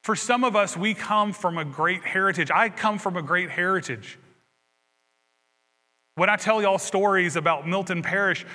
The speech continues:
the stories that I tell of a man that was a pastor, that was a missionary,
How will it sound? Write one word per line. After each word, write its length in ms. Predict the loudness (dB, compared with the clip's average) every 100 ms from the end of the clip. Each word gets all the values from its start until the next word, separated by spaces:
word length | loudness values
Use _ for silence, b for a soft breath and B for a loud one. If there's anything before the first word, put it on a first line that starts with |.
| B B
the 100 | -4
stories 480 | -2 0 2 2 2
that 80 | 2
I 100 | 2
tell 380 | 2 2 4 2
of 100 | -2
a 80 | -2
man 340 | 0 0 0
that 100 | -2
was 140 | -2 -4
a 100 | -2
pastor, 520 | 0 0 0 -2 -2
that 80 | -2
was 140 | -4
a 40 |
missionary, 760 | -2 -2 -2 0 0 2 -2